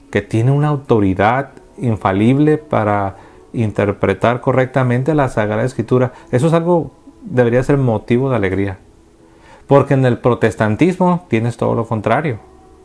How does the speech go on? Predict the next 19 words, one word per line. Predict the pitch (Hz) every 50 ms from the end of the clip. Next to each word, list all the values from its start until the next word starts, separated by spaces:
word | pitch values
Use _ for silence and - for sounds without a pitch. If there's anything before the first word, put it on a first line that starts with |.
| -
No | 104 98 92 92 101 110
hay | 123 135
una | 147 156 151
sola | 143 - 143 135 135
iglesia, | 131 131 123 123 123 - - 131 135 135 131 - - - - - - -
cada | - 98 95 92
quien | - - 107 104
interpreta | 104 101 - 87 82 - 92 - 139 151
a | 147
su | - - 151
manera, | 139 131 123 117 113 117 117 120 120 120 117 - - - - - - _ _ - -
creencias | - 98 90 90 95 110 123 - 151 147
diferentes, | 156 143 131 - 123 113 113 117 117 - 120 117 117 117 - -
mucha | 113 98 101 113 - 156 147
confusión, | - 151 143 - 131 123 - - 120 113 110 113 113 117 120 117
mucha | 110 107 107 - 151 147
desunidad, | 147 135 131 - 120 113 104 98 101 98 104 107 107 110
mucha | 104 98 98 101 - 107
confusión. | - 104 101 104 101 101 127 139 131